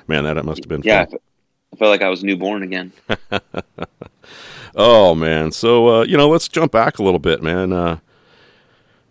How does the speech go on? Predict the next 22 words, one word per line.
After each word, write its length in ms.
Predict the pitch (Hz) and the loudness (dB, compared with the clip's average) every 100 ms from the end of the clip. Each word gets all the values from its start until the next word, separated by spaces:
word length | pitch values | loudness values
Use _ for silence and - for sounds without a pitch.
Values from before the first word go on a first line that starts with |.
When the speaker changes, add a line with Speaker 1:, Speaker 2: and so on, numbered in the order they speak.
| _ | _
Speaker 1:
you 120 | 113 | 0
know, 220 | 95 98 | 2 2
w-, 260 | 101 101 - _ _ - | 0 -4 -8 _ _ 0
where 140 | 160 | 2
did 160 | 151 131 | 2 2
you 60 | |
grow 220 | 143 135 | 6 8
up? 200 | 120 - - - - _ _ _ _ _ _ _ _ _ _ _ _ _ _ _ _ _ - | 8 4 -4 -20 -20 _ _ _ _ _ _ _ _ _ _ _ _ _ _ _ _ _ -4
Speaker 2:
Um, 520 | 98 98 95 98 98 | 0 2 0 -2 -2
well, 100 | 95 | -4
I 40 | |
was, 140 | 98 92 - | -4 -6 -6
I 80 | 101 | -6
was 120 | 98 | -4
born 300 | 98 117 113 | -2 0 0
in, 240 | 107 101 | -2 -2
uh, 400 | 98 92 85 80 | -4 -4 -4 -4
in 100 | 73 | -4
the 60 | 98 | -4
San 140 | 104 | -4
Francisco 380 | 104 92 98 - | -4 -4 -6 -4
area. 460 | 95 95 98 135 151 | -4 -2 -2 -4 -6